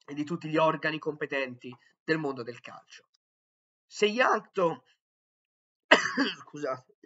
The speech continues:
<coughs> mamma mia, se Yankto, dopo dieci anni di onorata carriera, a ventisette anni,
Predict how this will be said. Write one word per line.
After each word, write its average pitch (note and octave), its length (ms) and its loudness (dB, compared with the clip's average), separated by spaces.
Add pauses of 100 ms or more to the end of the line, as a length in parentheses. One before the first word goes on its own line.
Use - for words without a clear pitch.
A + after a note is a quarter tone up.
(720)
<coughs> - 1500 4 (760)
mamma E3 180 2
mia, A2+ 240 -12 (560)
se - 200 -10
Yankto, G#3+ 760 2 (1000)
dopo F3 340 -4
dieci G3 340 -2
anni A3 180 0
di F3 80 -4
onorata E3+ 380 0
carriera, A#2 520 -6 (2250)
a D#3 140 2
ventisette G3+ 680 -4
anni, A2 420 -8